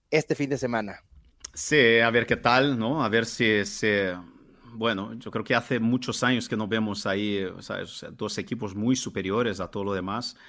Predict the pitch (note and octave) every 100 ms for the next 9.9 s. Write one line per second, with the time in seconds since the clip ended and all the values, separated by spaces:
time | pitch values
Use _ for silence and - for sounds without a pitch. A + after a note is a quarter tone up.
0 | - - - G2+ G#2 G2+ B2 B2+ C3+ C3+
1 | C3+ A#2+ C3 C3 B2+ A#2+ A#2+ - A2 G2
2 | G2 G#2 G2 A#2 A2+ G#2 G2+ F#2+ G2 C3+
3 | B2+ G2+ B2+ - G#2+ G#2+ G2 - A#2 A#2
4 | A2 - C3+ D#3 D3 D3+ C#3 A2 A2 -
5 | G#2+ G2+ F#2+ F#2+ G2+ G#2+ C#3 G#2 D3+ B2+
6 | G2 - - C3+ - G3 F#3 B2 A2 -
7 | B2 A#2+ G#2 - B2+ A#2+ A#2 A2 - C3
8 | C#3 A#2 G#2+ G2+ - A#2+ A#2+ A2+ G2 G#2
9 | G2+ G2+ A#2 G#2+ G2+ G#2 G#2+ G#2 G2